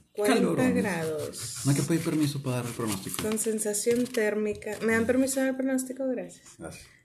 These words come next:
Speaker 1: Con sensación térmica de cuarenta y nueve grados centígrados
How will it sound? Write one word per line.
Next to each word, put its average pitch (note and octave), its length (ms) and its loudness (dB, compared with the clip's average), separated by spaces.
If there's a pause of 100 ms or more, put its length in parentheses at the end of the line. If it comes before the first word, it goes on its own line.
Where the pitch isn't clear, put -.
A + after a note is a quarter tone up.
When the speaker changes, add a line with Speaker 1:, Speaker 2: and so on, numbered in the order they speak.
(140)
Speaker 1:
Con A3 160 -6
sensación A3 680 -2
térmica G#3+ 760 -2
de A3 500 -4
cuarenta F#3+ 480 -2
y E3 280 -2
nueve F#3 320 -4
grados - 380 -8
centígrados - 1080 -18